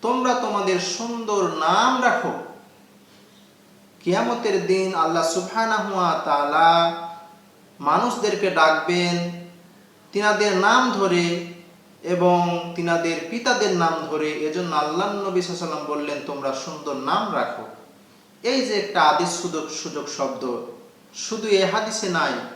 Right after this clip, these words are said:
অনেক হাদিসে আল্লাহ নবী সাল্লাল্লাহু আলাইহি সাল্লাম নাম নির্ধারণ করার ক্ষেত্রে, নাম রাখার ক্ষেত্রে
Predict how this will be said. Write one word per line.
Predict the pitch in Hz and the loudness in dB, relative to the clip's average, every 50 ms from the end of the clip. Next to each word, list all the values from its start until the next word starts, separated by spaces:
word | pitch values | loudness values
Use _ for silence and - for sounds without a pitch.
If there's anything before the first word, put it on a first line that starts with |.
| - - - - - - - - - - - - - 151 | -18 -20 -20 -20 -20 -20 -20 -20 -20 -20 -20 -20 -10 -2
অনেক | 165 196 247 269 302 294 285 - - - | 2 2 2 2 2 2 0 0 -2 0
হাদিসে | 170 180 185 - 269 - - - 262 233 220 - - - - - - - - - - - - - | 0 2 2 2 2 0 0 2 4 4 4 4 2 0 -2 -6 -10 -14 -18 -20 -20 -20 -8 0
আল্লাহ | - 185 226 233 226 | 2 2 4 2 2
নবী | 214 220 208 196 202 | 0 0 0 0 0
সাল্লাল্লাহু | - 202 185 180 - 190 180 175 175 175 175 | 0 0 -2 -2 -2 0 2 4 6 6 6
আলাইহি | 165 165 - | 4 2 0
সাল্লাম | 156 156 170 | 0 2 4
নাম | 214 240 262 277 262 240 226 | 6 6 6 6 4 4 0
নির্ধারণ | 233 226 185 175 185 202 202 202 196 190 | -2 -2 -2 -2 -2 0 0 0 0 0
করার | 175 190 175 170 165 160 160 160 | 0 0 2 2 2 2 0 -2
ক্ষেত্রে, | 160 156 - - - 160 160 156 | -4 -6 -6 -8 -6 -4 -4 -2
নাম | 156 160 190 233 277 277 269 247 | 0 0 2 2 2 2 2 2
রাখার | 233 208 220 202 185 - | 2 2 2 0 -2 -2
ক্ষেত্রে | - 185 170 - - - 156 156 156 | -2 -6 -8 -8 -6 -4 -4 -4 -4